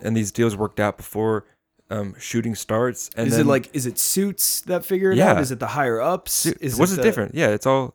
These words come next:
Speaker 1: Suits,
Speaker 2: I
Speaker 1: higher
Speaker 2: could be
Speaker 1: ups.
Speaker 2: producers saying we need more money, and they're
Speaker 1: Those
Speaker 2: like,
Speaker 1: are
Speaker 2: "Okay."
Speaker 1: Suits,
Speaker 2: Like,
Speaker 1: aren't they?
Speaker 2: no, I mean, producers down on the ground. I'm saying if a producer says we need more money in the budget,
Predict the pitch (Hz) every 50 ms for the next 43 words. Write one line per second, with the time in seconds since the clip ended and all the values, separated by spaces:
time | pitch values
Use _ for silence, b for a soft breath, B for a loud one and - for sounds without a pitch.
0 | _ _ - - 156 160 - - - - - - - 123 - 147 147 123 104 208
1 | 208 190 208 214 196 - 208 190 - - 202 202 196 196 196 196 196 196 196 196
2 | 196 185 175 196 220 214 139 131 131 135 135 139 139 123 - - - - 156 -
3 | - 196 101 101 101 101 98 95 - - - - - - _ _ _ _ _ _
4 | _ _ _ _ _ - - 113 123 - 147 147 143 175 196 220 233 185 135 -
5 | _ _ - - - 208 214 196 - - _ - 160 156 196 233 - - 359 370
6 | 359 339 - - _ _ _ _ - 143 165 170 190 196 196 196 196 180 160 160
7 | 160 175 208 208 B B B B B 175 180 196 - - 196 185 165 156 143 143
8 | 120 139 143 180 190 - - 175 - - 165 143 123 131 143 147 147 147 147 143
9 | 143 143 135 131 135 135 131 127 123 120 113 110 117 113 101 101 95 87 - _